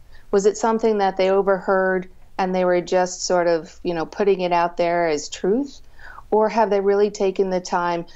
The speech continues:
to, you know, if these are my students working through our history program, you know, discussed their misunderstandings with their history teachers, you know, using, um,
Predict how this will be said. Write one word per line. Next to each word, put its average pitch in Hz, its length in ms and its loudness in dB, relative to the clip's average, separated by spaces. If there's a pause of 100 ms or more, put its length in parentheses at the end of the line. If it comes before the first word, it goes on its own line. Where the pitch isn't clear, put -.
(240)
to, 180 640 2
you 196 120 0
know, 170 340 0
if - 140 -2
these 208 260 2
are 165 120 2
my 185 240 2
students 196 720 -2
working 180 460 -2
through 170 220 -2
our 165 160 2
history 190 440 -6
program, 165 600 -2 (380)
you 185 80 -2
know, 175 160 -2
discussed 180 760 -2
their 170 460 0 (200)
misunderstandings 175 1120 -2
with 175 340 0
their 160 360 0 (120)
history 175 460 -2
teachers, 160 720 -6 (460)
you 190 100 -2
know, 175 420 2
using, 202 880 2 (720)
um, 160 460 -4